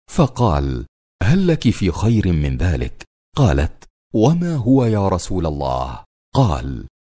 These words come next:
"أقضي كتابتك وأتزوجك." قالت: "نعم يا رسول الله."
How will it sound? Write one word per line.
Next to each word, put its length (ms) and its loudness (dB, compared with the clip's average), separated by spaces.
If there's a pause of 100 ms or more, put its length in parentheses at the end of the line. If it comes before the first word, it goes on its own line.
"أقضي 520 0
كتابتك 840 -2
وأتزوجك." 1080 0 (280)
قالت: 460 2 (380)
"نعم 440 4
يا 180 0
رسول 360 -2
الله." 540 -8